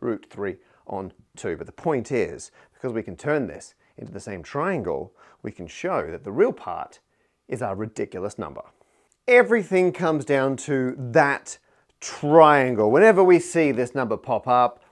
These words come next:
probably that triangle is hanging out in the background somewhere. And this may be more familiar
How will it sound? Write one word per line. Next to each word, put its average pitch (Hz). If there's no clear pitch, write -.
probably 170
that 123
triangle 113
is 104
hanging 110
out 104
in 113
the 107
background 90
somewhere. 87
And 101
this 113
may 170
be 165
more 160
familiar 151